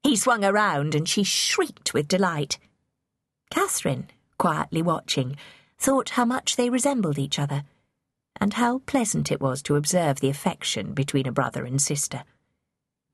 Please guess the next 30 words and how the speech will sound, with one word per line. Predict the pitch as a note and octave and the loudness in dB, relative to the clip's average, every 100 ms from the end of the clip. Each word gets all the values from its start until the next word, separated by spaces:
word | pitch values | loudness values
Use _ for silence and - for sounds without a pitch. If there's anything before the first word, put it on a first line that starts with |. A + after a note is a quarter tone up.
| _ _ _ _ | _ _ _ _
It | F#3+ | -2
was | A#3+ A#3+ | 0 0
particularly | - C#4 G4 - C5 E4+ A#3+ | -2 -2 -2 -2 0 2 0
comforting | - C4+ B3 - G3 D3 | 0 -2 0 -4 0 0
to | D3 G3+ | 2 2
realize | A#3+ A#3+ F3+ F3+ | 2 2 2 0
that | - - | -2 0
Henry | C4 A#3+ D#3+ | 0 2 2
was | G3 | 0
capable | - C4 - - A#2+ | 0 -2 -2 -4 -2
of | - | -2
such | C3 - - | -4 -6 -4
deep | D3 - | -2 -2
feeling, | - C#3+ B2 - C3+ - _ _ _ _ _ _ _ | -4 -4 -4 -6 -12 -14 _ _ _ _ _ _ _
because | F#3 - G#3 | -2 0 0
she | - A#3+ | 2 2
hoped | A3+ B3 - - | 2 0 -2 -4
that | G#3 | 0
one | G3 B3 D4+ | 2 2 2
day | C#3+ C3+ | 0 0
she | C#3 - B3 | -4 -2 2
might | A3 C#3+ - | 2 0 0
be | C#3 | 0
the | D3 - | 0 -2
object | D3+ - C#3+ - | -4 -4 -10 -2
of | C#3 | -2
his | C#3 B2+ | 0 -2
devotion. | - C#3 C3 - - D3 - _ _ _ _ _ _ _ _ _ _ _ _ _ _ | -2 -2 -2 -2 -4 -6 -10 _ _ _ _ _ _ _ _ _ _ _ _ _ _
She | - - C#4 | -2 2 2
saw | - F#4 F4 F#3 D#3 | 4 4 4 4 2